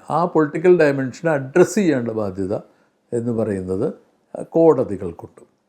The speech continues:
അപ്പോൾ തീർച്ചയായിട്ടും അങ്ങനെ വരുമ്പോൾ ആർട്ടിക്കിൾ ത്രീ സെവൻറ്റി എന്തുകൊണ്ട് അനാൾ ചെയ്യപ്പെട്ടു? നിങ്ങൾ ചോദിച്ച പോലെ തന്നെ എന്തുകൊണ്ടാണ് ഒരു ദിവസം സുപ്രഭാതത്തിൽ വേണ്ടത്ര ചർച്ച ചെയ്യാതെ ആർട്ടിക്കിൾ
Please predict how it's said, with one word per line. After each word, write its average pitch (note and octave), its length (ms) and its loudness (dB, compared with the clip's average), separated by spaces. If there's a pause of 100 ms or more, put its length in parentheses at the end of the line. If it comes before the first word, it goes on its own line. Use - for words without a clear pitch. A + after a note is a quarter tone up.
(280)
അപ്പോൾ D3+ 260 2
തീർച്ചയായിട്ടും F#3+ 680 4
അങ്ങനെ E3+ 260 0
വരുമ്പോൾ E3+ 300 0
ആർട്ടിക്കിൾ E3+ 520 0
ത്രീ F#3 140 4
സെവൻറ്റി F3+ 400 4
എന്തുകൊണ്ട് G3 520 6
അനാൾ F#3 240 6
ചെയ്യപ്പെട്ടു? D#3+ 460 4
നിങ്ങൾ C3 240 -6
ചോദിച്ച D3 320 0
പോലെ D3 340 2
തന്നെ C3 200 -6 (400)
എന്തുകൊണ്ടാണ് F3 600 4
ഒരു E3 140 4
ദിവസം E3 260 2
സുപ്രഭാതത്തിൽ D3 800 0 (120)
വേണ്ടത്ര C3 520 0
ചർച്ച C#3 300 -2
ചെയ്യാതെ B2+ 520 2 (400)
ആർട്ടിക്കിൾ C#3+ 440 0